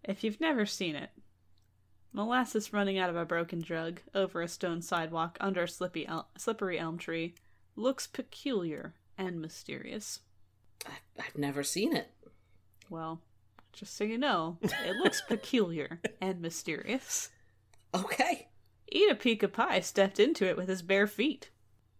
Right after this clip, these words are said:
Speaker 2: Ida
Speaker 1: Saying
Speaker 2: Pika Pie, where are your shoes? <laughs>
Speaker 1: They don't. <laughs> Shoes are bad for wishes and freckles. <laughs>
Speaker 2: Oh, okay.
Speaker 1: Um, so he steps into this peculiar and mysterious sight, and he says, "It's a lot of fun.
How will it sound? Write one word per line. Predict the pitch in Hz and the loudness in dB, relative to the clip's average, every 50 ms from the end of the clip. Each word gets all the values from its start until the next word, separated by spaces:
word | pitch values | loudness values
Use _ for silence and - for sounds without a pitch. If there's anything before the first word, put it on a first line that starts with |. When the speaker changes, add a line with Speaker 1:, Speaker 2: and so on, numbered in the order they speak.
| - - - - - - | -20 -20 -20 -20 -2 4
Speaker 2:
Ida | 330 359 285 | 6 8 8
Speaker 1:
Saying | - 302 294 285 302 | 8 8 6 6 6
Speaker 2:
Pika | 294 302 | 2 8
Pie, | 311 302 294 311 | 10 10 10 10
where | 359 415 403 - | 8 8 8 8
are | - 196 196 | 8 8 8
your | 190 190 180 180 | 8 6 6 6
shoes? | - - 190 185 190 202 226 - - 220 - | 4 2 2 2 2 2 2 2 2 2 2
<laughs> | - 807 784 - - - - - - - - - 196 - - - - - - - - _ - - - - - _ - - - - - - _ - | 0 -2 -4 -6 -8 -10 -10 -10 -12 -14 -6 -6 -6 -6 -6 -10 -12 -12 -12 -12 -20 _ -20 -20 -20 -20 -20 _ -20 -20 -20 -20 -20 -18 _ -2
Speaker 1:
They | 208 233 | 0 2
don't. | 247 233 208 - 220 226 208 - | 2 0 0 0 -4 -6 -4 -6
<laughs> | 240 226 208 - | -8 -8 -8 -8
Shoes | - - 269 269 254 247 | 2 4 6 8 8 6
are | 220 208 | 6 6
bad | 202 190 175 165 | 6 4 4 2
for | - 196 170 170 | 0 -2 -2 0
wishes | 165 170 - - 160 160 | -2 -2 -2 -4 -4 -4
and | 165 156 156 170 | -4 -4 -4 -6
freckles. | - - 202 202 - - - 302 - - - - - - - - _ _ _ - - - | -4 -6 -6 -6 -4 -2 0 2 2 2 0 -2 -10 -20 -20 -20 _ _ _ -2 2 2
<laughs> | 285 - - - 381 - - - - - | 2 4 2 -2 -4 -4 -4 -10 -2 2
Speaker 2:
Oh, | 208 196 175 - - 214 | 2 2 2 0 -2 -4
okay. | 214 208 - - - - - - - - _ _ - | -4 -2 -4 -4 -4 -4 -6 -6 -16 -20 _ _ 0
Speaker 1:
Um, | 202 190 190 185 180 185 196 196 - | 2 2 4 2 2 0 -2 -6 -8
so | - - - | -10 -6 -2
he | 220 277 | -2 -2
steps | 294 - 320 285 277 - | 2 4 2 2 4 2
into | 262 226 220 208 202 | 0 0 2 2 2
this | 190 185 240 247 - - - - - - - _ _ _ _ - - | 2 2 0 -2 -6 -10 -12 -14 -18 -20 -20 _ _ _ _ -10 -6
peculiar | - 226 - - 233 220 208 196 190 185 180 | -6 -6 -2 4 6 8 8 8 6 4 2
and | 170 180 175 | 2 0 -2
mysterious | 175 175 - - 185 180 175 170 165 175 170 | -4 -6 -2 -2 0 0 0 0 -2 -2 -4
sight, | - - 170 165 175 - - - - | -6 -6 -6 -6 -6 -8 -12 -10 -4
and | 190 190 | -2 0
he | 196 | 0
says, | 202 - 190 180 175 180 190 - - - | 2 2 2 2 2 0 -2 -6 -4 -2
"It's | 427 453 - | -2 0 4
a | 247 196 | 4 4
lot | 196 190 196 226 269 | 6 6 4 4 4
of | 294 | 0
fun. | - - - 359 311 208 165 160 | -2 -2 0 2 2 2 0 -4